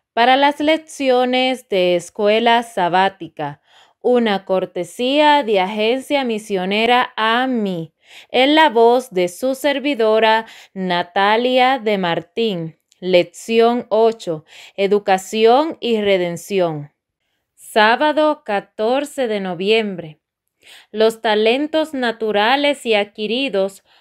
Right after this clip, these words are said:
son todos dones de Dios y deben ser conservados constantemente bajo la dirección de la potencia divina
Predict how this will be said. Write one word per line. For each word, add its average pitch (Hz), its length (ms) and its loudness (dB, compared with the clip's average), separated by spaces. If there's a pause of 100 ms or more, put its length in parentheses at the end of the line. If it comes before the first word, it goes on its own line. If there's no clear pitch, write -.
(100)
son 269 500 -4
todos 269 500 0
dones 285 520 0
de 196 160 -4
Dios 185 520 -4 (360)
y 226 180 -8
deben 254 300 2
ser 277 260 -2
conservados 254 1000 -2
constantemente 247 1300 -4
bajo 220 240 0
la 202 140 0
dirección 208 640 -2
de 247 120 -2
la 202 200 0
potencia 226 720 -4
divina 196 680 -6